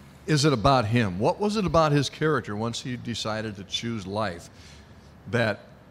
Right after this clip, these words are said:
you were able to draw from? And, and sure, it's easy to say, "Look, they're not easy," but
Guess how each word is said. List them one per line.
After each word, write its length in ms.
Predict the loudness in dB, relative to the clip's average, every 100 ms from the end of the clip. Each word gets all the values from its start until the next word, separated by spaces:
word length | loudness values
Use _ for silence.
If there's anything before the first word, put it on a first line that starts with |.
| -20 -20 -20 -20 -20 -20 -8
you 200 | 2 4
were 120 | 6
able 220 | 6 4 2
to 80 |
draw 320 | 0 2 4 4
from? 480 | 2 0 0 -4 -6
And, 400 | -2 -2 -2 -6 -6
and 260 | -6 -6 -10 -16 -20 -20 -20 -20 -20 -20 -20 -20 -10
sure, 220 | -6 -6
it's 160 | -4 -4
easy 200 | -4 -6
to 60 |
say, 200 | -6 -8
"Look, 200 | -8 -10 -12 -20 -20 -20 -20 -18
they're 80 | -10
not 240 | -8 -6 -8
easy," 240 | -10 -10
but 160 | -8